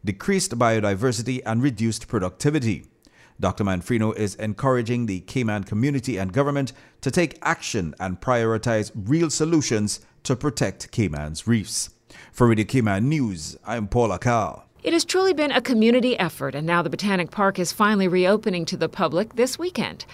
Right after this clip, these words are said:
Speaker 2: Radio Cayman's Carsley Fuller speaks with General Manager John Lauris about the tremendous effort to get the national attraction ready to welcome the community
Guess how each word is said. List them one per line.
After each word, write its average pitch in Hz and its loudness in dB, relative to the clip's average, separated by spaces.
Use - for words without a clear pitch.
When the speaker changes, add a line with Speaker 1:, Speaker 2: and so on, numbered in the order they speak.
Speaker 2:
Radio 147 -4
Cayman's 156 -4
Carsley 175 -2
Fuller 185 -2
speaks - -4
with 180 -4
General 190 2
Manager 180 0
John 240 2
Lauris 147 0
about 190 -2
the 196 0
tremendous 285 0
effort 170 0
to 226 -2
get 220 4
the 190 2
national 220 4
attraction 202 0
ready 202 4
to 180 -2
welcome 202 2
the 156 0
community 190 0